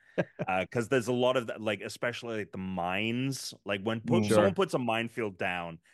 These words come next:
Speaker 2: I'm getting exploded
Speaker 1: Yeah.
Speaker 2: left and right, and I drop in,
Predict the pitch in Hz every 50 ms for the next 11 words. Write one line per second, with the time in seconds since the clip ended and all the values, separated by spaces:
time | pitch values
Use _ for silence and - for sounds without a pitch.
0 | _ _ - - 117 123 117 120 123 120 120 117 - - 107 110 - - - -
1 | - _ - 117 110 113 117 117 117 117 117 110 107 101 101 95 - - 101 101
2 | 101 98 101 104 - - 107 95 90 92 90 85 85 - 101 101 98 95 98 98
3 | - 104 113 123 135 - - 117 117 120 117 117